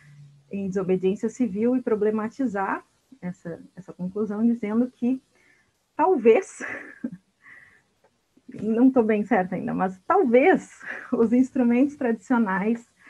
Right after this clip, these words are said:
daquela república e desta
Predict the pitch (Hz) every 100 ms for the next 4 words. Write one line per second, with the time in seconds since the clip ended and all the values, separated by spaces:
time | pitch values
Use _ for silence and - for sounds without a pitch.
0 | - - _ _ - 175 185 196 196 190
1 | 196 226 247 285 233 156 160 175 233 -
2 | 330